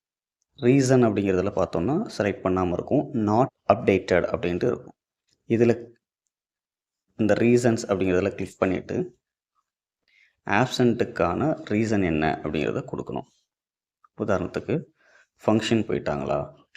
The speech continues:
இல்ல ஹெல்த் இஷ்யூஸா, மைனர் இஷ்யூவா, மேஜர் இஷ்யூவா அப்படிங்கிறதுல என்ன காரணம் அப்படிங்கிறத நீங்க அங்க போட்டுக்கணும்.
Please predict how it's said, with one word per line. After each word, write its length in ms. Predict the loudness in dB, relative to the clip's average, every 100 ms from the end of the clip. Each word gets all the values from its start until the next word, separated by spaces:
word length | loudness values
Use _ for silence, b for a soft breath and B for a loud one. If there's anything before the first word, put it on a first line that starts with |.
| -8
இல்ல 160 | -4
ஹெல்த் 300 | -2 -2 -4
இஷ்யூஸா, 600 | -6 -4 -4 -2 -2 -4
மைனர் 500 | -4 0 2 4 2
இஷ்யூவா, 320 | 0 -2 -2
மேஜர் 380 | 0 2 2 2
இஷ்யூவா 360 | -2 -2 -4 -4
அப்படிங்கிறதுல 720 | -4 -2 -2 -2 -2 -2 b b b b b b b _ _ _ _ _ _
என்ன 300 | 2 4 2
காரணம் 420 | 4 4 4 0
அப்படிங்கிறத 380 | 0 0 0 0
நீங்க 200 | -2 -2
அங்க 160 | 0
போட்டுக்கணும். 640 | -2 -2 -8 -8 -8 -8